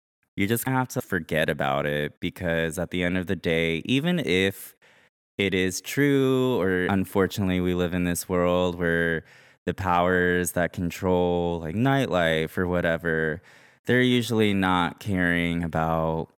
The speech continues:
you as a person or as an artist, they're just looking at their numbers, which you can't necessarily hate, but you have to put that aside and just be like, "I'm doing this for me, and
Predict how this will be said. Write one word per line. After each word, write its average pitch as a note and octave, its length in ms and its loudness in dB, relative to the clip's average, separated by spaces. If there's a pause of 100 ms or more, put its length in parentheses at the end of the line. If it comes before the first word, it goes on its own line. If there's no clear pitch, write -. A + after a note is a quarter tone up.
(460)
you F2+ 580 2
as E2 220 -2
a E2 100 0
person E2 720 -2
or D#2 100 -2
as D2+ 160 -6
an D#2 80 -8
artist, D#2 600 -2
they're E2 120 -4
just - 260 -10
looking E2 300 -6
at D#2 140 -6
their D#2+ 140 -4
numbers, G2 720 2 (440)
which - 140 -10
you - 60 -8
can't C#3 300 2
necessarily B2 720 2
hate, A#2 640 0
but E2+ 760 2
you F#2 140 -4
have F#2 160 -2
to E2+ 100 -6
put - 260 -8
that E2 200 -2
aside D#2 560 -6
and D#2+ 160 -10
just - 180 -12
be D#2+ 140 -8
like, D#2+ 240 -6
"I'm G#2 200 0
doing F#2+ 300 -2
this E2+ 220 -2
for E2+ 160 -6
me, D#2+ 580 -2 (400)
and D#2+ 800 0